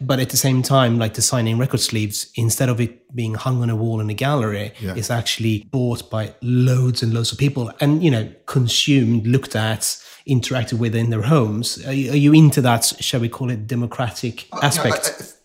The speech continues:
Speaker 2: my attitude has changed because my early work was inspired by comic books and video games. So I was designing sleeves for Todd Terry,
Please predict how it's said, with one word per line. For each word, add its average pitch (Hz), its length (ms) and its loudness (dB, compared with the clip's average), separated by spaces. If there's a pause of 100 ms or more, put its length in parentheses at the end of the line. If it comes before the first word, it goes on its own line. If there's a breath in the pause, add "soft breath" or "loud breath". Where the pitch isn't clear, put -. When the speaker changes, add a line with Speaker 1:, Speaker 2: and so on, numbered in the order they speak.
(180)
Speaker 2:
my 156 320 2
attitude 147 400 -2
has 117 120 -2
changed 117 600 -2
because - 360 -4 (440 soft breath)
my 117 180 2
early 139 300 2
work 95 440 -2
was 98 220 -6
inspired 110 500 -2
by 101 140 -2
comic 107 340 0
books - 220 -8
and 101 80 -2
video 95 240 -2
games. 85 460 -10
So 104 320 -2 (260 loud breath)
I 113 80 0
was 107 140 0
designing 110 360 2
sleeves 101 300 -2
for 95 460 -4
Todd 120 260 0
Terry, 104 600 2